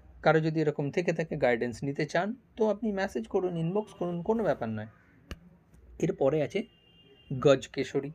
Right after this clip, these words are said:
গজকেশরী যোগ, এটা একটা লক্ষ্মী যোগ। ঠিক আছে, এর মধ্যে কি এসছে? এর মধ্যে চন্দ্রমা এবং বৃহস্পতির একটা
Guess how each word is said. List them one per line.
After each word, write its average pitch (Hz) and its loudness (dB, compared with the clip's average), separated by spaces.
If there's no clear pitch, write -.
গজকেশরী 123 -2
যোগ, 123 -4
এটা 160 -4
একটা 175 -4
লক্ষ্মী 127 -2
যোগ। 110 -12
ঠিক 170 -8
আছে, 165 -10
এর 156 0
মধ্যে 180 0
কি 165 -2
এসছে? - -6
এর 135 -4
মধ্যে 139 -2
চন্দ্রমা 123 -4
এবং 156 -2
বৃহস্পতির 123 -4
একটা - -6